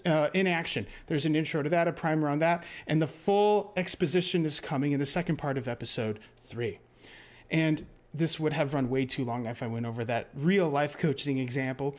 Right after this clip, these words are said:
in real time, because real life stuff takes time. <laughs> Uh, if you want it, if you want it to work a damn anyway.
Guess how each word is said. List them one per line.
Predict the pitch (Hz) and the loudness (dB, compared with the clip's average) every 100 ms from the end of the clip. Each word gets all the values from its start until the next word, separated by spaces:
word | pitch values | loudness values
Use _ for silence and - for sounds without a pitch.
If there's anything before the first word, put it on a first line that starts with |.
| - | -6
in | - 156 | 0 0
real | 139 131 | 2 0
time, | - 208 180 | -2 0 2
because | 175 180 214 185 | 2 0 -2 0
real | 254 240 | 0 0
life | 220 247 | 0 -4
stuff | - 233 | -4 -6
takes | - 247 247 | -4 -6 -4
time. | - - 285 - | -6 -4 -4 -4
<laughs> | - - - 719 679 339 - 285 - - - | 0 4 4 2 4 4 4 -2 -4 -14 -6
Uh, | 160 151 - - | -2 -2 -4 -4
if | 175 175 | -2 0
you | 202 | 2
want | 202 202 | 2 0
it, | 196 | 0
if | 170 185 | -2 0
you | |
want | 185 185 | 0 0
it | |
to | 180 | 0
work | 147 196 220 | 0 0 0
a | |
damn | 160 151 147 | 0 0 0
anyway. | 147 151 143 165 | 0 -2 0 -2